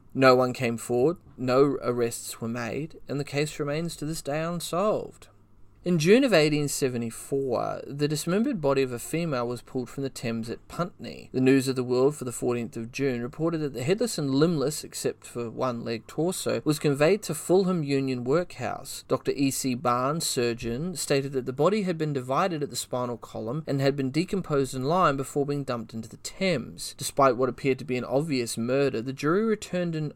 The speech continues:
open verdict. Like the similar crime the previous year, no further evidence was presented, and both crimes became lost to history. Then we come to the Tottenham Court Road and Bedford Square mystery. So,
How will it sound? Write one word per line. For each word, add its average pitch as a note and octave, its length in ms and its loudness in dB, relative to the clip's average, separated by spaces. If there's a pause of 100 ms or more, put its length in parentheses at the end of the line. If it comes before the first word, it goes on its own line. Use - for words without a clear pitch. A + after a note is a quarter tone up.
open C3+ 400 0
verdict. F2+ 640 -10
Like B2+ 200 2
the B2 40 -8
similar C3 360 2
crime A#2+ 300 -2
the A#2 80 -6
previous D3 540 -2
year, B2 240 2
no C3+ 280 0
further B3 340 0
evidence F#3+ 380 0
was C3+ 160 -4
presented, B2+ 600 -4
and B2 140 2
both F3 300 6
crimes F3+ 400 0
became - 160 -8
lost C3 460 -4
to A2 80 -6
history. G2+ 580 0 (920)
Then D3+ 200 8
we C#3+ 80 4
come C3 300 -2
to C3+ 100 -8
the C#3 100 -8
Tottenham B2 840 -4
Court - 260 0
Road B2 320 0
and A#2+ 160 -6
Bedford F3+ 340 2
Square G#2+ 300 -8
mystery. G#2 540 -12
So, C#3+ 500 4